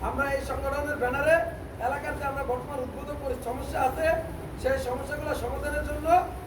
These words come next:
আমরা কাজ করতে চাই। আমরা চাই আমরা সামনে থেকে কাজ করবো। এরশাদনগরের যুবক যারা আছে, আমি গত মিটিংয়ে বলছি যে আমরা যুবক যারা আছি, বিশেষ করে যেহেতু আমার ওয়াইফ এই এলাকার কাউন্সিলর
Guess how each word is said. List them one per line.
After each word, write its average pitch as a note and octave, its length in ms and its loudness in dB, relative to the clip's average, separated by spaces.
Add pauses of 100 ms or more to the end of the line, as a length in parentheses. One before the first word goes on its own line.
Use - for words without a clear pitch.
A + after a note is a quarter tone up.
(160)
আমরা B3+ 160 -4
কাজ A#3+ 240 -2
করতে A#3+ 240 -4
চাই। G#3+ 180 -4
আমরা D#4 200 -2
চাই D#4 200 2 (560)
আমরা C#4+ 360 0
সামনে D4 340 -2
থেকে D#4 200 0
কাজ C#4+ 180 0 (100)
করবো। B3+ 180 0
এরশাদনগরের C4+ 520 -2
যুবক D4+ 320 -2
যারা C#4 140 2
আছে, A3 260 2 (520)
আমি B3+ 180 0
গত C#4 220 -2
মিটিংয়ে D4+ 480 -2
বলছি B3+ 180 0
যে B3+ 80 -4
আমরা C#4 240 -2
যুবক - 360 0
যারা D4+ 180 2
আছি, D4+ 260 0 (580)
বিশেষ - 260 -4
করে - 160 4
যেহেতু D4 280 0
আমার D4 300 2
ওয়াইফ C#4+ 280 2
এই D4 100 -2
এলাকার D4 340 -2
কাউন্সিলর D4 480 0